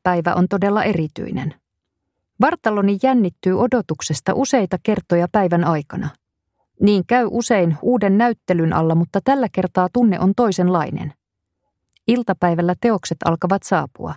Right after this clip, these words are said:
Ne tulevat suoraan Taten näyttelystä, joka oli suuri menestys.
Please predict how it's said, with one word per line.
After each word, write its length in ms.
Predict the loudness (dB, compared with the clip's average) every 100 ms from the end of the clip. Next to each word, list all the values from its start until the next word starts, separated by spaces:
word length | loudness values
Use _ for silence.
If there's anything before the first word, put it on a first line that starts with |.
| _ _ _ _ _ _ 0
Ne 120 | 0
tulevat 360 | 2 2 0 -4
suoraan 460 | 0 2 2 0 0
Taten 340 | 0 0 2 2
näyttelystä, 680 | 2 -2 -6 -6 -6 -6 -8 -10 -4
joka 300 | -2 0 0
oli 200 | 0 -2
suuri 320 | -2 0 2 2
menestys. 680 | 2 0 -2 -8 -10 -10